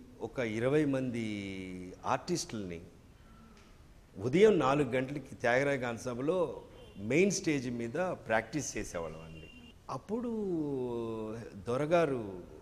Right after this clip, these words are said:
వైసే దొర డిఐజీగా ఉండేవారు, ఆయన ఈ ప్రదర్శన ఏర్పాటు చేయడం జరిగింది. అప్పుడు ఆయన, ఓ, ఆయన కూడా నాలుగు గంటలకి వచ్చేవారండి. మాస్టర్ గారితో పాటు కూర్చుని ప్రతిరోజు ప్రదర్శన తిలకించేవారు.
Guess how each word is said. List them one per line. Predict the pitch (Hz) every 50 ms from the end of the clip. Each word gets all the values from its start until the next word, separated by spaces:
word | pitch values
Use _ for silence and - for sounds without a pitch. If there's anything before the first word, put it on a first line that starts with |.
| - 87
వైసే | 90 104 104 107 101 - 131
దొర | 117 101 113 107 101 101
డిఐజీగా | 95 92 101 110 123 135 139 127 151 151 147 135
ఉండేవారు, | 110 98 92 87 85 85 87 82 78 76 - - - - - 95
ఆయన | 104 131 160 190
ఈ | 208 185 156 139 135 131 127
ప్రదర్శన | - - - 110 104 104 120 113 - - 151 139
ఏర్పాటు | 113 104 104 107 - 127 117 -
చేయడం | - 110 101 101 87
జరిగింది. | 87 85 80 78 73 - - - - - - - - - - - - - - - - - - - - - -
అప్పుడు | - 120 - - 180 165
ఆయన, | 143 127 131 135 139 131 123 120 120 117 117 117 113 95
ఓ, | 101 107 110 107 107 107 104 101
ఆయన | - - 101 127 165 196 214
కూడా | 196 220 226 220 233
నాలుగు | 196 156 147 165 180 170 160
గంటలకి | 175 170 156 160 143 156
వచ్చేవారండి. | 147 113 - - 104 92 90 85 82 78 78 78 - - - - - - - - 101
మాస్టర్ | 110 127 135 - - 170 156
గారితో | 160 151 139 123 117
పాటు | - 117 117 113 - 127
కూర్చుని | - 127 127 120 - - 156 180 208 220 190
ప్రతిరోజు | 123 95 90 - - 127 127 - 175 180 170 170 185 190 190 202
ప్రదర్శన | - 147 139 135 151 139 - - 175
తిలకించేవారు. | 151 - - 127 - - 131 110 - 101 87 82 80 -